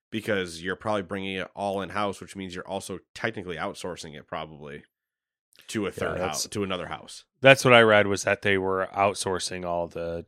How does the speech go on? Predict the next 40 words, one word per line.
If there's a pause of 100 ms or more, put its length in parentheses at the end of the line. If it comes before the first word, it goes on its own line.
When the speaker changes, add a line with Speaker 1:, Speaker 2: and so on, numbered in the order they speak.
Speaker 2:
Q
A,
or
not,
not
Q,
well,
I
guess
Speaker 1:
A-,
Speaker 2:
Q
A
Speaker 1:
probably
Speaker 2:
as
Speaker 1:
a
Speaker 2:
well,
Speaker 1:
lot
Speaker 2:
but
Speaker 1:
of
Q
A
Speaker 2:
outsourcing
all
the
Speaker 1:
and
Speaker 2:
customer
service.
Speaker 1:
and
all
the
customer
service
is
probably
out
of
house
now. (320)
Speaker 2:
Yeah. (320)
Speaker 1:
So